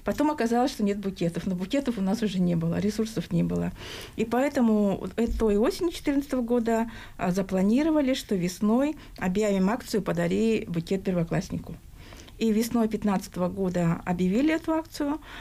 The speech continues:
А, девушки сами у себя на дачах вырастили цветы. Условия были, чтоб красивые были цветы для букета, подходили.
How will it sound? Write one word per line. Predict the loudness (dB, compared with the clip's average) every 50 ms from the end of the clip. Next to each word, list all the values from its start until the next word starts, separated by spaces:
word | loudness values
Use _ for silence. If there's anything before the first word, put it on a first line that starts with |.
| -16 -10 -6
А, | -2 -2 0 0 0 0 0
девушки | 0 2 2 2 2 0 -2 -4 -4
сами | -2 0 0 2 2 0
у |
себя | 0 -2 0 2 2
на | 2 2
дачах | 2 0 -2 -2 -4 -6 -2
вырастили | 0 0 0 0 0 -2 -2 -2
цветы. | -2 -4 -4 -6 -6 -4 0 0 0 2
Условия | 0 -2 -2 0 2 4 4 4 2
были, | 2 2 0 0
чтоб | 0 -2 -6 -6 -4
красивые | -2 -2 -2 0 0 2 2 2 2
были | 2 2 0 0
цветы | -2 -4 -8 -2 0 0 0
для | 2 0 0
букета, | 0 -2 -2 0 -2 -2 0 0 -2 -2 -2 -4 -8 -10 -10 -10 -10 -10 -8 -4 -4
подходили. | -4 -4 -2 -2 -2 0 2 2 2 4 2 2 0 -2